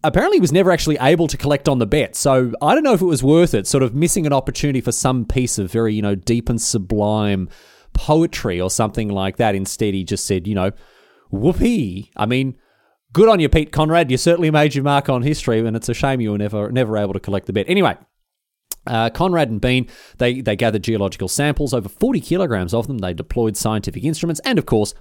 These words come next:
planted a U S flag, although this one was put down a little further away from the lander, so it wouldn't be knocked over during the ascent.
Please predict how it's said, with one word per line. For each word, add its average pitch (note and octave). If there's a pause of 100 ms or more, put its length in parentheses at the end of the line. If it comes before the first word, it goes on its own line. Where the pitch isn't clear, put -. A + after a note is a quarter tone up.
planted B2+
a G#2+
U G#2+
S G2
flag, C3+
although A2 (400)
this A#2
one G#2+
was G2
put -
down F#2+ (100)
a A#2
little A2+
further F#2
away F2+
from G2
the F#2
lander, F#2+ (340)
so G#2+
it G2+
wouldn't G#2
be G2
knocked G2
over F2+
during F2
the E2+
ascent. F2